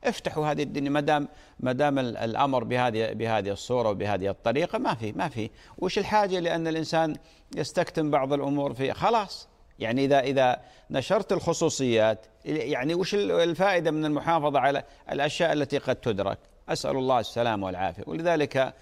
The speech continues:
ما ذكره الأخ أبو عبد الله والله مؤلم ومحزن، و-، وكثير من الناس يتصل تحت الهواء ويس-، ويخبرون بأشياء تقطع نياط القلب والله على أسر تدمرت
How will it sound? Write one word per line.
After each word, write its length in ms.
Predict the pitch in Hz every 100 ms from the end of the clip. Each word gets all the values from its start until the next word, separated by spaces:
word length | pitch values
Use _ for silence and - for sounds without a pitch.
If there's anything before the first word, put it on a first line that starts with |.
| - -
ما 160 | 135 127
ذكره 400 | 135 147 139 127
الأخ 260 | 120 -
أبو 140 | 113 117
عبد 200 | 113 120
الله 180 | 117 110
والله 380 | 139 131 113
مؤلم 480 | 113 117 110 110 113 - _ _ _ -
ومحزن، 840 | 120 123 123 139 139 110 117 113 - - - - -
و-، 460 | 127 123 123 120 120
وكثير 680 | 120 120 - 127 151 151
من 160 | 127 123
الناس 380 | 113 117 104 135
يتصل 460 | 135 - 117 120
تحت 260 | - 113 -
الهواء 480 | 117 117 110 110 - - - - -
ويس-، 360 | 160 151 143 139
ويخبرون 880 | 135 131 139 135 131 143 143 120 120
بأشياء 480 | 117 113 - 127
تقطع 500 | 110 131 156 147 131
نياط 360 | 117 123 117 117
القلب 380 | 110 120 110 95
والله 340 | 107 120 117 113
على 380 | 95 110 113
أسر 240 | 139 123 110
تدمرت 800 | - 117 127 117 113 113 113